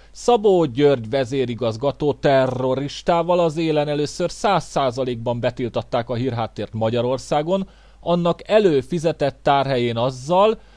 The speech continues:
hogy a multimilliárdos médiavezérek anyagi érdekeinek nem kedvez. Eztán az U S A-ban tiltatták be a hírháttér egészét, majd sikertelenül próbálkoztak ugyanezzel Angliában. Túl ezen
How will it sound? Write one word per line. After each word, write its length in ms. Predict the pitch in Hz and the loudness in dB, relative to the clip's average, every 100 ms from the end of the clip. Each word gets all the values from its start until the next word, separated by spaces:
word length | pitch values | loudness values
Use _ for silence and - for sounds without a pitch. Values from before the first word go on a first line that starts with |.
| - | -8
hogy 180 | 151 147 | -2 0
a 80 | |
multimilliárdos 1160 | 143 175 254 226 214 180 165 160 143 135 139 127 | 2 0 0 -2 -2 2 4 4 4 0 -4 -6
médiavezérek 1000 | 151 175 202 208 190 185 160 175 165 - | -6 -4 -2 2 2 2 2 0 0 -2
anyagi 480 | - 190 170 131 139 | -4 -2 -2 -4 -2
érdekeinek 800 | 156 160 175 - 185 175 160 185 | -2 -2 -4 -2 -2 -2 -6 -4
nem 300 | 190 156 123 | -4 -6 -4
kedvez. 760 | 135 107 101 95 78 - - - _ _ _ - - - - - | -4 -4 -6 -8 -10 -16 -20 -20 _ _ _ -20 -20 -20 -20 -2
Eztán 360 | 226 233 233 | 0 2 2
az 120 | 226 208 | 2 2
U 160 | 240 | 0
S 140 | 247 214 | 0 4
A-ban 520 | 156 139 123 123 120 | 4 4 2 0 -2
tiltatták 840 | 131 123 120 127 123 - 127 117 | -4 -4 0 -2 -2 -2 0 0
be 120 | 113 | -2
a 40 | 120 | -2
hírháttér 760 | 120 135 123 127 - 156 160 | -2 -4 -2 -4 -2 -4 -2
egészét, 920 | - 180 143 123 113 - - 92 80 - - - - | -2 -2 0 -2 -4 -10 -10 -10 -10 -20 -20 -12 -2
majd 180 | 143 | -2
sikertelenül 840 | - 262 254 220 - 202 185 175 165 | -2 -4 2 2 4 6 6 2 -2
próbálkoztak 680 | 180 185 185 175 180 - - | 0 2 2 2 -2 -4 -4
ugyanezzel 480 | 196 196 196 180 202 | -2 -2 0 2 2
Angliában. 960 | 175 208 160 147 135 117 101 90 85 76 - - - - - - - - | 2 0 0 0 2 2 0 -4 -10 -12 -20 -20 -20 -20 -20 -20 -14 -4
Túl 360 | 233 247 214 | 0 4 6
ezen 500 | 180 143 165 143 123 | 6 4 0 0 -6